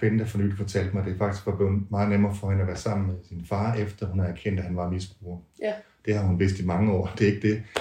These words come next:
Speaker 1: men, men hele tiden et, et, et forsøg eller en arbejde for at få ham til at stoppe, eller håbe,
Speaker 2: Ja.
Speaker 1: han ikke drak, når var der. Men hun, da hun lavede sådan et skift oven i hovedet, så sagde sådan lidt,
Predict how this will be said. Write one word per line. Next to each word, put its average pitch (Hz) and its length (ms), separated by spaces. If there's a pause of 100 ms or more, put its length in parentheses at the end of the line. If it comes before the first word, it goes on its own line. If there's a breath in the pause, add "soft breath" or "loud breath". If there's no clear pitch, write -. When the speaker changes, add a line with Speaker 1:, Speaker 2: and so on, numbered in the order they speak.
Speaker 1:
men, 101 200
men 95 220
hele 110 200
tiden 101 480
et, 95 300
et, 95 260
et 101 320
forsøg 107 460
eller 95 160
en 92 100
arbejde 104 480
for 98 220
at 95 60
få - 100
ham 90 180
til 104 120
at 98 100
stoppe, 95 440
eller 90 160
håbe, 101 220
Speaker 2:
Ja. 98 60
Speaker 1:
han 95 100
ikke 95 140
drak, 98 260
når 104 60 (100)
var 95 40
der. 98 80 (540 loud breath)
Men 110 80
hun, 110 140
da 117 160
hun 113 140
lavede 123 180
sådan 117 120
et 110 40
skift - 400
oven 104 280
i 98 40
hovedet, 110 320
så 95 160
sagde 107 180
sådan 110 160
lidt, 104 100